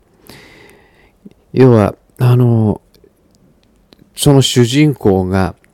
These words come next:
話してる言語がどのぐらいで、学力がどのぐらいで、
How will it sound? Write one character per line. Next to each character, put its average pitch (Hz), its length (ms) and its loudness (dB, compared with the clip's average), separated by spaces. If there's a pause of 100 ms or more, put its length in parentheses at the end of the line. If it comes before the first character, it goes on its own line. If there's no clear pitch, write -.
(360)
話 156 460 0
し - 20 -18
て 196 100 0
る 104 260 2 (300)
言 131 300 2
語 110 140 0
が 82 120 -4
ど 101 180 0
の 127 140 2
ぐ 143 100 2
ら 143 100 4
い 131 60 2
で、 117 100 0
学 95 400 -2
力 139 220 2
が 95 120 0
ど 85 140 -4
の 90 140 -4
ぐ 87 80 -4
ら 90 140 -2
い 90 60 -2
で、 87 140 -6